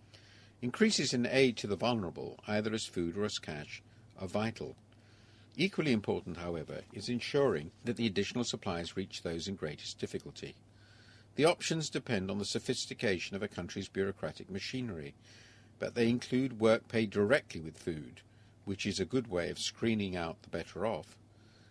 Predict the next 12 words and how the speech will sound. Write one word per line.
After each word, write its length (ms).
a 80
ration 360
supply 380
of 80
cheap 300
food 260
for 100
the 120
poor, 440
or 140
cash 440
vouchers. 580